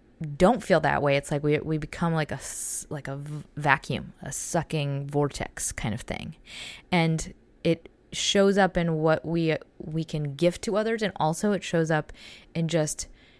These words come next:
how we search or filter our day. Like, are you, uh, do you have a bounty? Are you bubbling? If not, how can you curate more of that energy for yourself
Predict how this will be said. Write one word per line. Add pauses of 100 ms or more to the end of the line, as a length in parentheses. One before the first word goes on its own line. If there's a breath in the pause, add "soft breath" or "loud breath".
(180 soft breath)
how
we (580)
search (200)
or
filter
our
day. (220)
Like, (720 loud breath)
are
you, (1120)
uh, (680)
do
you
have
a
bounty? (360 loud breath)
Are
you
bubbling? (360 soft breath)
If
not, (220 soft breath)
how
can
you
curate
more
of
that
energy
for
yourself